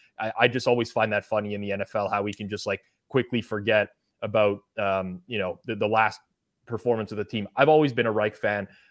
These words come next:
I have no problem with it, but fourteen to one, I mean,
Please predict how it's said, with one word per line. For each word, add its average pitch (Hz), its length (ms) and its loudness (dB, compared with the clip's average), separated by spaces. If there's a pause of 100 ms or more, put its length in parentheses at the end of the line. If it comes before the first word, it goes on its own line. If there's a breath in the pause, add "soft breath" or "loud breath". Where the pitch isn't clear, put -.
I - 40 0
have 139 100 2
no 156 120 6
problem 131 300 4
with 120 160 0
it, 107 100 2
but 110 140 -2
fourteen 165 480 0
to 123 80 -4
one, 110 500 2 (1400)
I 151 80 0
mean, 143 240 0